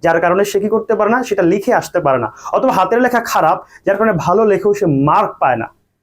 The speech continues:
ভাই তুমি পারো, তুমি অনেক পড়ো, কিন্তু পরীক্ষাতে তুমি সেটা এক্সপ্রেস করবা কিভাবে? লিখার মাধ্যমে। So তোমার যদি লেখাটাই সুন্দর না থাকে,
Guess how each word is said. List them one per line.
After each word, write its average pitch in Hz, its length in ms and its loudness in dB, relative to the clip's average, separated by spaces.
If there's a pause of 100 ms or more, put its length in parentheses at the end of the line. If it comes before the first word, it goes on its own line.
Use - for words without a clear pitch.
(160)
ভাই 214 160 2
তুমি 247 240 0
পারো, 262 540 2
তুমি 240 160 2
অনেক 240 320 0
পড়ো, 190 300 2
কিন্তু - 420 -6
পরীক্ষাতে 269 460 0
তুমি 254 160 2
সেটা 254 280 0
এক্সপ্রেস 262 360 -2
করবা 262 180 0
কিভাবে? 262 340 2
লিখার 262 540 2
মাধ্যমে। 170 560 2 (380)
So 190 80 -2
তোমার 190 280 0
যদি 233 180 2
লেখাটাই 202 400 0
সুন্দর 214 360 0
না 190 140 2
থাকে, 175 400 -2